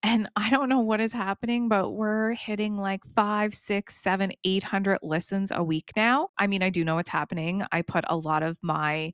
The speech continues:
effort <laughs> and marketing, um, ideas into this podcast. That's a little side note on how you can totally use a podcast to build a business. But the whole point of this story is, is that this podcast is coming up on its third birthday, and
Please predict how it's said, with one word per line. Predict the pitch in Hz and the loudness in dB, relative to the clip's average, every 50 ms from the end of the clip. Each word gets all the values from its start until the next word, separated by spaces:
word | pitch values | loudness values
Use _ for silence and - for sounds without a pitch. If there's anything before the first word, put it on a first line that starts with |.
| _ - | _ 2
effort | 185 190 - - 185 170 165 165 160 95 - - - - | 2 2 0 -2 -2 0 0 0 -2 -2 -6 -8 -12 -6
<laughs> | - | -2
and | 208 233 254 247 214 240 247 - _ | 0 2 2 2 2 0 0 -2 _
marketing, | - 196 196 190 190 202 - - 202 190 185 180 180 180 180 185 185 190 - - - | -6 -2 0 2 2 2 2 0 2 2 4 4 4 2 0 0 -2 -4 -6 -6 -4
um, | - - 175 175 175 175 | -2 0 0 0 0 0
ideas | - - 180 170 165 165 165 156 160 - | 0 0 0 0 0 0 0 0 -2 -2
into | - 170 160 - - | -4 -6 -6 -6 -6
this | - 160 - | -8 -8 -6
podcast. | - - 170 180 - - - - - - - - - | -4 -2 -2 -2 -2 -4 -6 -6 -6 -6 -10 -6 0
That's | - 180 180 190 - | 2 2 2 2 0
a | 196 | -2
little | 175 165 170 | -2 0 0
side | 185 - 180 175 165 170 170 | 0 0 2 2 2 0 0
note | 151 151 165 156 - - | -2 -2 -2 -2 -4 -4
on | - 160 156 156 156 156 151 156 160 - - - | -2 -2 -2 0 0 -2 -2 -2 -4 -6 -8 -8
how | - - - 175 | -6 -2 0 2
you | 170 165 160 165 | 2 2 0 -2
can | - - 160 | -4 -6 -8
totally | - - - - 208 208 208 185 180 170 | -8 -8 -6 -2 0 0 2 2 0 0
use | 160 156 - | -2 -2 -4
a | - | -4
podcast | - - - - - - - 170 - | -4 -4 -4 -4 -4 -4 -4 -4 -4
to | - 160 | -6 -6
build | 165 175 - | -4 -4 -4
a | - - | -4 -2
business. | - 143 165 - - 123 139 214 233 - - - - - - - - - - | -2 -2 -2 -4 -6 -4 -4 -4 -4 -6 -10 -20 -20 -20 -20 -20 -12 0 4
But | 240 233 226 - - _ | 4 4 4 4 0 _
the | - 202 - 220 220 | -8 -2 0 0 4
whole | 262 285 311 | 4 4 4
point | - - 254 240 233 | 4 2 0 2 0
of | 226 202 | 0 0
this | 214 208 - | -2 -4 -4
story | - - 185 175 175 180 180 - - | -2 -2 0 0 2 2 2 0 2
is, | 170 175 170 160 165 | 2 2 2 0 -2
is | 165 - | -2 -2
that | - 160 175 - | 0 0 0 0
this | 175 180 - | -2 -4 -2
podcast | - 226 220 240 - 269 262 240 247 247 - - | 2 4 4 4 4 2 2 2 2 0 -2 -6
is | - - - | -10 -10 -8
coming | - 214 190 190 180 | -6 -4 -4 -2 -2
up | 175 180 - | -2 -2 0
on | - 185 | -2 -2
its | 185 185 - | -2 -2 -4
third | - - 180 175 180 - | -4 -2 0 0 0 0
birthday, | 175 165 170 - - - 165 165 165 165 170 - - - - - - _ | 0 -2 -2 -2 -2 0 0 2 2 0 -2 -4 -8 -16 -20 -20 -8 _
and | - 196 185 185 180 180 180 180 180 180 175 | 0 2 4 4 4 2 2 0 -2 -4 -6